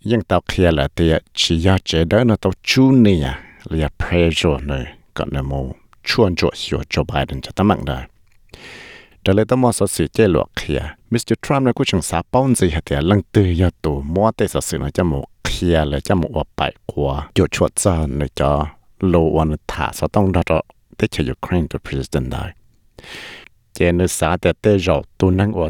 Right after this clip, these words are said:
cho, cho tấm mạng nó cho lọt kia này, giờ ít tụ năng ở mù, nhẹ so sự. Tao cá tụi mới cho số sự nó chịu sĩ chế tê lù chuột chuột cho chế kế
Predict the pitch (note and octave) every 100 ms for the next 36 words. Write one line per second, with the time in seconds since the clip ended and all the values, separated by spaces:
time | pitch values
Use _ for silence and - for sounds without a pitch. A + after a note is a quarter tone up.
0 | - A#2+ F#2+ - F2+ C3 F2+ D2+ E2 G2
1 | D#2 - - E2 D#2 D#2 F2 E2+ F2+ A#2
2 | - F#2+ F2+ E2 C#2+ C#2 C#2 C#2 D#2 F#2
3 | F#2+ D#2+ - G2+ D#2+ - E2+ - _ _
4 | _ _ _ _ _ _ - - - -
5 | - - _ _ _ _ _ G2+ - C#3+
6 | - B2 C#3+ A2 G2 - F#2+ F2 F#2+ -
7 | D#2+ - C#2+ B1 - D2 D2 - _ _
8 | _ _ _ A#2 G#2 F#2 F2 D#2+ D2+ D#2
9 | E2 C2+ D#2+ - F2 - D#2 - C#2